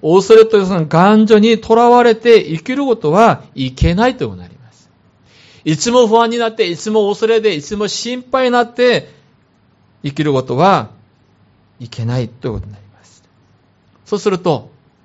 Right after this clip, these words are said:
その感情に、あの、とらわれると不安ばかりになって、すべてが否定的に思われるんです。小さなことでもストレスを受けるんです。前に進んでいくことはできないようになります。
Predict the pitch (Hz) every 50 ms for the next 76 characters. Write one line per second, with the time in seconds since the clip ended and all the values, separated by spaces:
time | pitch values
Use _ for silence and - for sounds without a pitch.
0 | _ _ _ _ _ _ _ _ _ _ _ 214 202 208 202 185 165 170 165 170
1 | 170 160 165 160 160 156 143 139 170 - _ _ _ _ - 135 131 127 127 127
2 | - 160 160 160 156 151 143 135 139 - 143 131 113 - - _ _ _ _ _
3 | _ _ _ _ - 165 160 156 151 143 117 117 117 120 131 123 117 113 107 104
4 | 98 - - - 90 - _ _ _ _ _ _ _ - - - - 190 214 247
5 | 247 240 240 - _ _ _ _ - 208 196 202 202 196 196 196 196 - - 175
6 | - 170 165 160 - 135 139 - 131 131 131 139 135 - 123 117 113 110 107 107
7 | 104 98 107 - 104 - _ _ _ _ _ _ _ _ _ _ _ _ _ _
8 | _ _ _ _ _ _ - 151 147 143 143 156 147 139 131 123 123 - 131 120
9 | 123 117 110 - - - - 170 175 165 170 - 131 110 104 - - 110 104 98
10 | 101 - - - _ _ _ _ _ _ _ _ _ _ _ _ _ _ _ _
11 | _ _ _ _ _ _ _ _ _ _ _ _ _ _ _ _ _ _ _ _
12 | _ _ _ _ _ _ _ _ - 120 143 175 202 214 220 240 220 233 247 220
13 | - 233 214 202 202 196 196 - 214 - - 175 156 - - 117 - - 175 175
14 | 202 196 165 113 98 95 - - 127 120 - - _ _ _ _ _ _ _